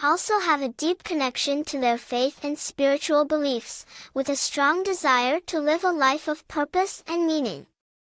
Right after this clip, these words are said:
The name Eliana has several variations, including Eliana, Eliana, and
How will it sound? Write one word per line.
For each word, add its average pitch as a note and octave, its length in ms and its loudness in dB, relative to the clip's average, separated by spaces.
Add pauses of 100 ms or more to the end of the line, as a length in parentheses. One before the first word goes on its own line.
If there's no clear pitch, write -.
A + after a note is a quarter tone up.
(440)
The E4 100 0
name E4+ 360 2
Eliana D4+ 580 2
has C#4 240 -2
several D#4+ 480 0
variations, C4+ 1000 -2 (260)
including D4+ 540 -2
Eliana, D4+ 680 0 (320)
Eliana, C4 640 0 (340)
and D#4+ 180 -4